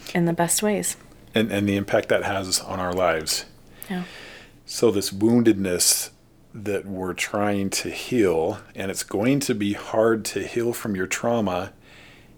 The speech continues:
Speaker 2: if you don't want to recognize that you have it
Speaker 1: Yes.
Speaker 2: or the ways that it's showing up.
Speaker 1: Mm-hmm.
Speaker 2: Maybe perhaps you think you should be stronger, or you think that you should have gotten over something.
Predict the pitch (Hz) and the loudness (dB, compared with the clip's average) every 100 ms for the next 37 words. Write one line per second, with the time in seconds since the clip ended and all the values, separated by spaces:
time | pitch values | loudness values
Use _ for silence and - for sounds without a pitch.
0 | - 95 90 87 - - - - - - | -4 4 4 4 0 -6 -10 -16 -20 -20
1 | - - - - 101 101 104 90 87 95 | -20 -20 -20 -8 0 6 6 4 0 0
2 | 113 127 - 107 101 113 - 127 139 135 | 0 0 0 2 2 2 0 -2 0 4
3 | 156 123 110 87 92 90 - - 101 110 | 2 2 0 -2 -4 -6 -6 -4 -2 0
4 | 143 - - - - - 160 160 123 135 | -2 -4 -10 -16 -20 -10 -6 -2 4 8
5 | 170 120 101 98 98 92 98 - - - | 8 6 4 4 2 0 -4 -2 -2 0
6 | 98 95 90 85 - - - - - 190 | 0 -2 -4 -6 -8 -16 -20 -10 -4 0
7 | 190 101 107 110 104 101 104 95 98 98 | 2 6 6 6 4 0 -2 2 4 4
8 | - - 101 95 101 - - - 98 90 | 4 0 -4 -8 -8 -6 -4 -2 -2 -4
9 | 87 - 98 90 92 90 85 - - 95 | -4 -4 -4 -4 -4 -4 -4 -6 -6 -6
10 | 92 92 - 92 85 - 82 82 90 90 | -4 -6 -6 -8 -8 -6 -6 -6 -8 -6
11 | - - 170 110 87 87 82 87 85 - | 0 4 6 6 2 -2 -2 -4 -4 -4
12 | 87 80 80 | -6 -8 -12